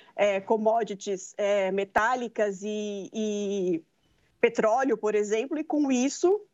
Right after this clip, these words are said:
a Petrobras se viu obrigada a reajustar, né, o, o, o preço do, da gasolina aqui, e a gente tá sentindo, todo, todo mundo tá sentindo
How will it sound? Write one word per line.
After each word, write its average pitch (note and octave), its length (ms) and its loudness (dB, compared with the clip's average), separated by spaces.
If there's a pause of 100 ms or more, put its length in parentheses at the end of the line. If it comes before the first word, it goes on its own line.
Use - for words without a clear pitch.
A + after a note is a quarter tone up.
(400)
a A3+ 140 2
Petrobras A3 920 0
se - 200 -2
viu A3+ 260 0
obrigada G#3+ 580 0
a A#3 220 0
reajustar, A3+ 1000 -2
né, A3+ 280 2
o, A3+ 60 0
o, G3+ 520 -2
o G#3 40 -8
preço A3 420 0
do, G3+ 160 0
da G3 140 0
gasolina G#3 560 0
aqui, B3 840 2
e G3+ 80 6
a - 20 2
gente G#3 240 0
tá G#3+ 100 0
sentindo, G#3 640 0
todo, G3+ 320 2
todo G#3 260 2
mundo G#3+ 220 2
tá G#3+ 100 2
sentindo G#3+ 840 2